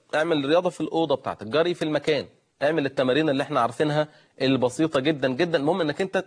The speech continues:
تحاول تنشط الدورة الدموية عندك علشان كل ده بيخليك أكثر، آه، نشاطًا يعني.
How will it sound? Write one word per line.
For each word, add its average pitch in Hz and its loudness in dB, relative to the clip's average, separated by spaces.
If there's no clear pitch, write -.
تحاول 190 0
تنشط 180 0
الدورة 160 4
الدموية 151 2
عندك 160 0
علشان 160 0
كل 165 4
ده 147 2
بيخليك 147 -2
أكثر، 139 0
آه، 117 2
نشاطًا 131 -2
يعني. 82 -10